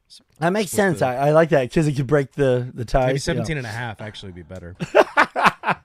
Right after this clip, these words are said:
Speaker 1: Um, but that being said, they ended up releasing H ninety-nine, um, as its own separate, uh, line extension, um, because it was,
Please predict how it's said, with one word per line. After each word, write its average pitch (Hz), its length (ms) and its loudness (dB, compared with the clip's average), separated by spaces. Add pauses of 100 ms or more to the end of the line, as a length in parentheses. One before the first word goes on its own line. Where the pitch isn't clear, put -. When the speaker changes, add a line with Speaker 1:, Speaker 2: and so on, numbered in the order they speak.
(380)
Speaker 1:
Um, 156 420 6 (340)
but 180 280 4
that 214 200 6
being 214 200 4
said, 180 280 6
they 175 160 4
ended 185 300 4
up 165 180 4
releasing 143 720 -2
H 165 300 -2
ninety-nine, 117 840 -6
um, 113 280 -6
as 117 220 -6
its 110 160 -8
own 143 380 0 (140)
separate, 156 480 -2 (140)
uh, 135 240 -2
line 139 280 -2
extension, 127 680 -6 (380)
um, 120 440 -4
because 123 280 -6
it 127 60 -6
was, - 340 -12